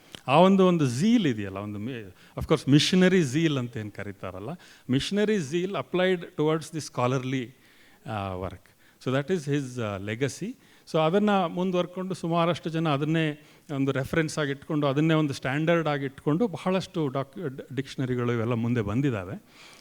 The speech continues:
So ಒಂದೆರಡು ಸಣ್ಣ ಎಕ್ಸಾಂಪಲ್ಗಳನ್ನ ನಾನು ತಗೊಂಡು ಬಂದಿದ್ದೆ. ನಾನು ಸುಮ್ನೆ ನಿಮ್ಮ ಹತ್ರ ಶೇರ್ ಮಾಡ್ತೀನಿ, ಎಷ್ಟು ಇಂಟ್ರೆಸ್ಟಿಂಗ್ ಆಗಿದೆ ಅಂಥೇಳಿ. So ಉದಾಹರಣೆಗೆ, ಆ, ಅವರು ಅಬ್ರಿವೇಷನ್‌ಗಳನ್ನ ಬಳಸ್ತಾರೆ.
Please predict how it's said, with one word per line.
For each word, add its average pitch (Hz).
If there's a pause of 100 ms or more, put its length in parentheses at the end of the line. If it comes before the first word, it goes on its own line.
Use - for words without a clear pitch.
So 175
ಒಂದೆರಡು 202
ಸಣ್ಣ 226 (120)
ಎಕ್ಸಾಂಪಲ್ಗಳನ್ನ 170
ನಾನು 147
ತಗೊಂಡು 147
ಬಂದಿದ್ದೆ. 104 (360)
ನಾನು 123
ಸುಮ್ನೆ 156
ನಿಮ್ಮ 143
ಹತ್ರ 135
ಶೇರ್ 175
ಮಾಡ್ತೀನಿ, 107
ಎಷ್ಟು 139
ಇಂಟ್ರೆಸ್ಟಿಂಗ್ 151
ಆಗಿದೆ 110
ಅಂಥೇಳಿ. 98 (800)
So 139
ಉದಾಹರಣೆಗೆ, 151 (160)
ಆ, 135 (420)
ಅವರು 135 (100)
ಅಬ್ರಿವೇಷನ್‌ಗಳನ್ನ 165
ಬಳಸ್ತಾರೆ. 117